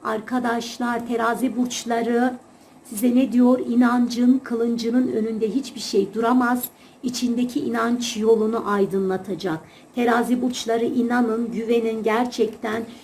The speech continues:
çok güzel olacak. Diliyorum o güzellikleri alırsınız.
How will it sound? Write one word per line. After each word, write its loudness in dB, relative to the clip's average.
çok -2
güzel -2
olacak. 0
Diliyorum 2
o 2
güzellikleri 0
alırsınız. -2